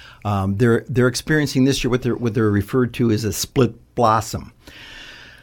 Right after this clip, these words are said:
Uh, one of the main things contributing to that is the lack of chilling hours.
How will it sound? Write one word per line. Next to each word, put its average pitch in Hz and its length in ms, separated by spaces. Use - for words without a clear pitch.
Uh, 120 140
one 120 140
of 120 60
the 127 60
main 123 240
things 120 340
contributing 120 480
to 110 60
that 123 440
is 101 440
the 101 120
lack 110 340
of 98 100
chilling 123 580
hours. 92 640